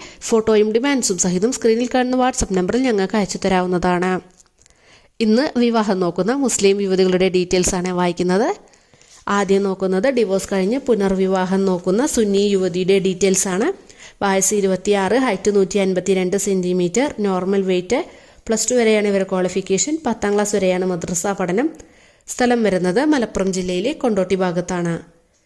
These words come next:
ഇവർക്ക് ആറ് വയസ്സായിട്ടുള്ള ഒരു മോനുണ്ട്. ഡിമാൻഡായിട്ട് പറയുന്നത് മുപ്പത്തിയഞ്ച് വയസ്സ് വരെ മലപ്പുറം ജില്ലയിൽ നിന്നുള്ള പ്രപ്പോസൽസ് ആണ് നോക്കുന്നത്. സുന്നി വിഭാഗത്തിലുള്ളവർക്ക്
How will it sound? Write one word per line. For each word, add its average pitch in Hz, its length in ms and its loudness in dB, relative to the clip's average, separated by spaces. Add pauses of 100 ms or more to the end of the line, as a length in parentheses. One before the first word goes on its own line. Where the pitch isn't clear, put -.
(380)
ഇവർക്ക് 214 340 -4
ആറ് 202 200 0
വയസ്സായിട്ടുള്ള 185 560 -2
ഒരു 220 60 0
മോനുണ്ട്. 175 580 -2 (1200)
ഡിമാൻഡായിട്ട് 208 420 -4
പറയുന്നത് 190 540 -2
മുപ്പത്തിയഞ്ച് 208 720 0
വയസ്സ് 214 320 -2
വരെ 185 200 2
മലപ്പുറം 240 460 0
ജില്ലയിൽ 214 300 2
നിന്നുള്ള 185 240 0 (100)
പ്രപ്പോസൽസ് 180 560 -2
ആണ് 175 180 -2
നോക്കുന്നത്. 180 480 -2 (600)
സുന്നി 262 380 2
വിഭാഗത്തിലുള്ളവർക്ക് 190 960 0